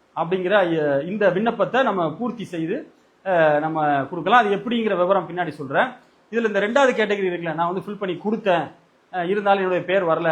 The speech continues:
அப்படிங்கிறதுக்கு வந்து, அஹ், இதற்கு என்ன அந்த தேர்தல் அதிகாரிகள்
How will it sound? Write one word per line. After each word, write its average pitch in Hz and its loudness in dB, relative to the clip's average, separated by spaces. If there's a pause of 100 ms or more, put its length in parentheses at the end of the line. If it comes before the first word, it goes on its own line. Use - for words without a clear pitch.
அப்படிங்கிறதுக்கு 156 -4
வந்து, 165 -2 (680)
அஹ், 156 -2
இதற்கு 220 0
என்ன 190 -2
அந்த 165 0
தேர்தல் 190 0
அதிகாரிகள் 170 0